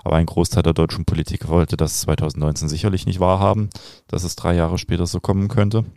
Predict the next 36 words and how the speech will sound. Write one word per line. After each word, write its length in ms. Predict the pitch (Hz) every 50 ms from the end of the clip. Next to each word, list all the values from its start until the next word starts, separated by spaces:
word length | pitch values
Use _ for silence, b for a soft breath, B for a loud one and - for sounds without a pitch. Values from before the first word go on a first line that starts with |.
| _ _ B B B B B B B B B B B
Und 80 | B 95
von 160 | 90 95 92
daher 400 | 92 92 95 104 101 98 95 85
war 260 | 95 95 98 - -
schon 220 | - - 98 95 -
klar, 260 | - 92 92 101 107
dass 140 | 101 90 -
man 140 | 92 85
an 120 | 76 85 85
dieses 300 | 78 92 87 95 87 -
Ergebnis 480 | - 82 - 98 113 - - 104 85
jetzt 180 | 80 90 - -
in 80 | 87 82
einer 180 | 82 85 87
Situation, 600 | 85 85 82 82 80 78 - - 87 98 98 90
wo 140 | 80 82 80
wir 80 | 82 -
in 100 | 73 78
total 420 | - 85 - - 85 85 87 85
rauen, 680 | 78 80 82 82 85 104 117 117 113 107 101 92 85 76
in 180 | - 80 80
total 580 | - - 82 - - 80 78 78 78 78 78 78
schwierigen 760 | 78 - - - - - 92 101 117 127 113 104 92 92 85
Zeiten 420 | - - 80 90 113 - - 101
sind, 260 | 92 90 92 90 87 -
wo 60 | -
auch 100 | - -
die 100 | - -
Stimmung 380 | - - - 120 117 113 101
enorm 300 | 90 85 85 87 87 82
aufgeheizt 460 | 78 85 - - - 85 80 80 - -
sind, 100 | 80 78
nicht 140 | 76 -
anknüpfen 420 | - 90 - - - - - - -
können 260 | - - 80 80 78
wird, 180 | 80 85 -